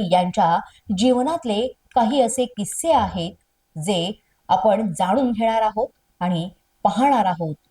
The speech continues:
त्यांच्या राजकीय कारकिर्दीचा आढावा.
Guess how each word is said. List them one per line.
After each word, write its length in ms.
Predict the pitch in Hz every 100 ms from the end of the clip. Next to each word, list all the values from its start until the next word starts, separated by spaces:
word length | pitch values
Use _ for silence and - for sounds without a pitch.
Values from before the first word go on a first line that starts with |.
| _ _ -
त्यांच्या 480 | 160 170 202 156 165 - _ -
राजकीय 840 | 190 208 214 220 311 - 190 175 185 175 -
कारकिर्दीचा 840 | 180 165 175 214 175 156 147 147 160 -
आढावा. 400 | 156 147 135